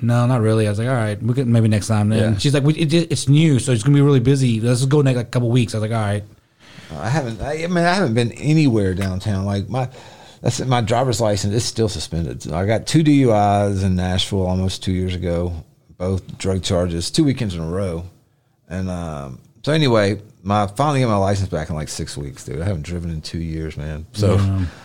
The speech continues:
Speaker 2: my, my sphere of influence is, like, Ubers from Highland to work, or, or Highland when I was at Lucchese's there, and now,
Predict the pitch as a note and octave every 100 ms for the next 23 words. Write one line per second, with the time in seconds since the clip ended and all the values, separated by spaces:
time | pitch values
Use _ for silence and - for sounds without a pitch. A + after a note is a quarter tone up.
0 | - - G#2 G#2+ G#2 - E2 A2+ A2 -
1 | - - B2 A#2+ A2+ G2+ F2 G2+ A2+ G2+
2 | A2 G2+ G2 F#2+ F2 F2+ E2 - - -
3 | G#2 G#2 G#2+ G#2 G2+ - F2+ F2 E2+ -
4 | _ - - - - _ _ _ - A2
5 | G#2+ G#2+ G2+ G2 G2+ G#2+ G2 F2 G2 G2
6 | G2 - G2 G#2 F#2+ C#2+ F2 F2+ F2+ G2+
7 | G#2 G2 G2 F#2+ F#2+ D#2+ F2+ G2 F#2+ F#2
8 | F2 F2 F#2 F#2 F2 E2+ F#2 F2+